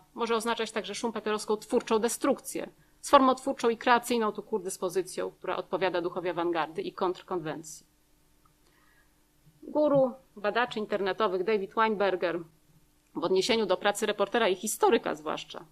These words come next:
przeciwstawiając medium tekstowemu medium internetowe poza aspektami strukturalnymi, technologicznymi, uwydatnia dwie dyspozycje internetu, znaczy transparentność, nic nie ginie w sieci, a więc nie ma sytuacji, że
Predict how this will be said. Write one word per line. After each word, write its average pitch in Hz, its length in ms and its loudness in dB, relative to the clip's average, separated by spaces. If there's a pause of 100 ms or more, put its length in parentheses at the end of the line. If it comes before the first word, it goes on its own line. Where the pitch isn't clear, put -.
(440)
przeciwstawiając 262 680 2
medium 277 280 4
tekstowemu 247 480 0
medium 233 260 0
internetowe 220 600 0
poza 208 220 2
aspektami 208 400 -2
strukturalnymi, 208 600 -2
technologicznymi, 202 720 -4
uwydatnia 196 440 -2
dwie 202 180 -2
dyspozycje 233 460 -4
internetu, 185 560 -4
znaczy 190 240 -12
transparentność, 202 880 0
nic 226 180 -4
nie 202 100 0
ginie 180 220 -2
w 175 40 -8
sieci, 170 260 -6
a 185 40 -6
więc 185 180 -8
nie 196 60 -2
ma 170 80 -2
sytuacji, 170 520 -8
że 160 220 -4